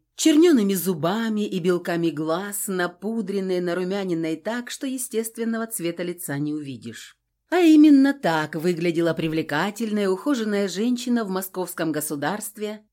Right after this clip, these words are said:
шестнадцатого-семнадцатого веков. Деревни Еловая и Александровка, конечно, выдуманные,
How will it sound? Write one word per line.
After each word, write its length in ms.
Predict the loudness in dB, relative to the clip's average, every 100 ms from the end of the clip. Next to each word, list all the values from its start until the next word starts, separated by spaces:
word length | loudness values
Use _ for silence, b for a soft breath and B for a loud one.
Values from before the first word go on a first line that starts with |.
| -8
шестнадцатого-семнадцатого 1500 | -2 0 2 0 -2 -4 -4 -4 -2 -2 -2 -4 -6 -6
веков. 560 | -6 -6 -8 -12 -14 _ _ _ _
Деревни 460 | -2 0 2 2 0
Еловая 560 | 0 0 0 0 0
и 20 | 0
Александровка, 720 | -2 -2 -2 0 -2 -4 -4
конечно, 520 | -2 -2 -2 -2 -2
выдуманные, 720 | -2 -4 -4 -4 -6 -10 -14